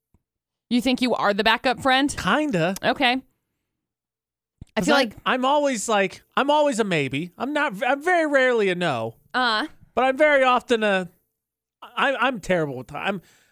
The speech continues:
Speaker 2: I, I'm very often, I'll be on in twenty minutes and then it's forty-five minutes later.
Speaker 1: Right, right,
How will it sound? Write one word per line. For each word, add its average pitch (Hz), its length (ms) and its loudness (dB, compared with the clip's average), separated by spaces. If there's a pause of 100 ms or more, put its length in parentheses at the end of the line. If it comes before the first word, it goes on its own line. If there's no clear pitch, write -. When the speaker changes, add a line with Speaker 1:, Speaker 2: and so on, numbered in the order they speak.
(320)
Speaker 2:
I, 202 140 0 (100)
I'm 214 100 -2
very 233 240 2
often, 208 260 0
I'll 180 220 2
be 208 120 -2
on 202 140 0
in 190 80 -4
twenty 196 200 -2
minutes 147 300 -4
and 139 100 -4
then 135 80 -2
it's 131 180 -8 (280)
forty-five 135 360 -4
minutes 120 240 -12
later. 117 200 -8
Speaker 1:
Right, 233 320 0
right, 208 240 0